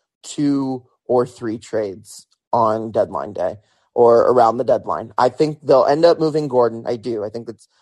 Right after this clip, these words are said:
I think this is the time. I do feel like it's, it wouldn't necessarily shock me if he wasn't traded just because we've seen this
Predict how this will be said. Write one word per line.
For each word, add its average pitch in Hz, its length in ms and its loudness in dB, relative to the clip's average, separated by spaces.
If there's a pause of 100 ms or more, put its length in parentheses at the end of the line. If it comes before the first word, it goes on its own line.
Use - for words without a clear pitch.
(100)
I 117 80 0
think 127 140 -4
this 113 160 -4
is 113 120 -14
the 120 100 -4
time. 110 300 -6
I 117 80 -8
do 113 160 -12
feel 113 280 -6
like 117 240 -2
it's, - 300 -12 (340)
it 156 60 -2
wouldn't 190 240 4
necessarily 151 480 2
shock 123 400 0
me 147 240 -8
if 120 160 -2 (340)
he 123 160 -10
wasn't 120 400 -2
traded 170 280 0
just 120 120 -12
because 120 240 -8
we've 113 160 -8
seen 120 380 -10
this 120 240 -8